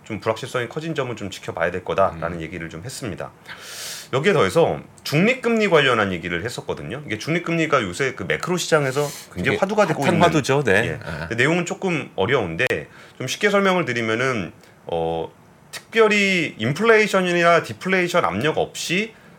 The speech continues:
Speaker 1: 잠재 성장률 정도로 갈 수 있는 이론적 금리를 이야기합니다.
Speaker 2: 음, 네.
Speaker 1: 근데 그 잠재, 그러니까 중립금리가 이제 올라가게 되면은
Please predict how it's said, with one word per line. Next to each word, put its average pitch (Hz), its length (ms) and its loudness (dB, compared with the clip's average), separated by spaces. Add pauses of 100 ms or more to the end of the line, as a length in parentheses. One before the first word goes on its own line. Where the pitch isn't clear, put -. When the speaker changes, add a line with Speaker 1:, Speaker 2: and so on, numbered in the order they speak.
Speaker 1:
잠재 180 460 2
성장률 196 640 2
정도로 156 640 0
갈 92 160 -2
수 123 260 -6
있는 123 400 -2
이론적 185 380 0
금리를 92 400 -2
이야기합니다. 87 640 -2
Speaker 2:
음, - 40 -14
네. 76 320 -10
Speaker 1:
근데 156 300 0 (200)
그 139 480 -6
잠재, 185 300 0 (420)
그러니까 143 180 0
중립금리가 190 640 0
이제 151 100 -2
올라가게 165 600 6
되면은 120 720 -2